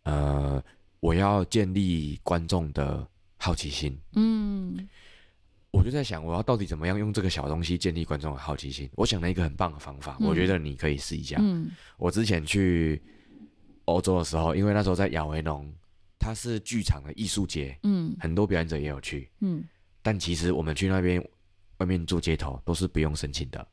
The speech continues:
Speaker 2: 嗯。
Speaker 1: 只要去了，人去了，就可以在那边街头。
Speaker 2: 嗯。
Speaker 1: 对，所以有，如果听众朋友也是有做艺术的话，或是你也有在看艺术表演的话，如果有些表演者说他去过什么国家表演，你就问他说：“啊，你是去街头的，还是人家请去的？”
Speaker 2: 嗯。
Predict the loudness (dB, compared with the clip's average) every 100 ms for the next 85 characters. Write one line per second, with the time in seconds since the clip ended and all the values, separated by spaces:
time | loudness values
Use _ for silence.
0 | 0 0 0 -6 -4 2 4 4 2 2
1 | 2 0 -4 -4 -2 2 4 4 0 -6
2 | 0 2 2 2 2 0 0 -2 -6 -6
3 | -2 0 0 -2 -2 -2 0 2 4 4
4 | 2 0 0 -2 -6 _ _ _ _ -20
5 | -2 2 4 4 4 2 2 4 4 4
6 | 4 4 4 4 2 2 0 0 2 2
7 | 2 2 2 2 2 0 0 2 2 2
8 | 0 0 0 0 0 0 0 0 -2 -4
9 | -4 -4 -10 -20 -20 -20 -20 -6 0 4
10 | 4 4 2 4 2 2 0 2 2 2
11 | 0 0 0 0 -4 0 2 2 0 -2
12 | -2 -2 0 2 2 2 2 0 -6 _
13 | -2 0 0 0 2 4 2 4 2 2
14 | -2 -8 -6 -2 -2 0 2 2 2 2
15 | 2 0